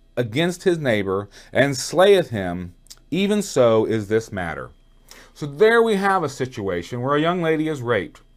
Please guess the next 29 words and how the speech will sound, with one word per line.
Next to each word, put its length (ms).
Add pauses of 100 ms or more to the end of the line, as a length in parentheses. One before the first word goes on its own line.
(400)
She 160
is 160
not 340
held 240
accountable 560
for 220
that 180
action. 500 (320)
He 360
is, 340
and 200
he 200
alone. 560 (340)
In 160
fact, 520 (340)
it 100
is 140
made 300
a 100
comparison 1000 (220)
to 100
this 280
act 340
being 260
similar 520
to 160
manslaughter, 800
to 180
murder. 640